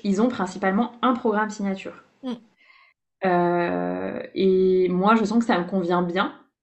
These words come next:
Speaker 1: euh, de vraiment avoir concentré ma, mon énergie sur une chose.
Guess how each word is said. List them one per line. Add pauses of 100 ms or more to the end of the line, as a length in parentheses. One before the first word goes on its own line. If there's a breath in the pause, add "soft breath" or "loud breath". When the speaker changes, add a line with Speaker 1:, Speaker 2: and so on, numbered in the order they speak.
Speaker 1:
euh,
de
vraiment
avoir
concentré
ma,
mon
énergie
sur
une
chose.